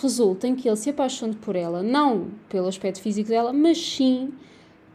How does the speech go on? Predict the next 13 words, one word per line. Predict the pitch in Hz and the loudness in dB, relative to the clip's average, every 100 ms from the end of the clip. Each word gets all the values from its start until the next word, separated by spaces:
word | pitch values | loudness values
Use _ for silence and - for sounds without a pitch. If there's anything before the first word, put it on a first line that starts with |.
| - | -2
pela | 277 277 269 277 277 277 - - - | 4 6 6 2 0 -2 -8 -10 2
inteligência | 294 302 285 254 233 240 233 226 - 233 | 4 4 2 -2 0 0 0 -2 -2 0
e | 220 | 0
pela | 233 220 | 0 0
astúcia | 220 - 247 220 - 214 | 0 -4 -6 -6 -2 0
dela, | 202 202 190 190 190 | 2 2 2 0 -2
pela | 202 190 | -2 -4
personalidade, | 190 - 233 226 214 202 185 175 175 175 - - - | -6 -6 -2 0 0 2 2 0 -4 -6 -12 -20 -20
que | - | -20
foi | - 320 | 0 2
isso | 233 226 - | 2 -2 -6
que | 254 | -4
marcou | 262 - 208 190 180 | -4 0 2 2 0